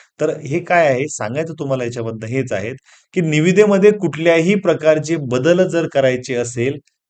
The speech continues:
तर हे सर्व शुद्धीपत्रक म्हणजे कॉरिगेंडमच्या माध्यमातून केली जातात. तर कॉरिगेंडम म्हणजे काही एवढा मोठा विषय नाही. निविदेमध्ये होणारे बदल,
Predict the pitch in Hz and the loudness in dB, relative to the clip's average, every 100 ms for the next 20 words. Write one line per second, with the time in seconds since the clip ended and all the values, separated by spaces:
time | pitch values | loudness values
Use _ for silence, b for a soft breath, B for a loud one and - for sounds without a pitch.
0 | _ _ _ - 160 131 143 156 - 127 | _ _ _ 0 2 0 -2 -2 -2 -2
1 | 131 147 143 - 120 120 147 135 - 123 | -2 -4 -6 -8 -6 -4 -4 -6 -6 -8
2 | 120 117 123 117 113 123 107 104 117 131 | -8 -8 -6 -6 -6 -6 -8 -8 -8 -8
3 | 139 123 104 107 107 101 110 107 98 98 | -8 -8 -10 -10 -12 -12 -10 -8 -8 -6
4 | 90 123 151 b b _ 180 180 147 180 | -6 -6 -6 b b _ -6 -2 0 0
5 | 180 165 170 165 151 156 160 156 143 151 | -2 -2 -2 -2 -4 -4 -2 0 0 -4
6 | 139 135 139 120 123 107 104 147 143 156 | -6 -6 -6 -6 -8 -8 -8 -10 -8 -2
7 | 190 190 208 185 160 160 131 127 127 127 | 0 2 2 2 0 -2 -4 -4 -2 -2
8 | 120 120 127 170 | -2 -2 4 4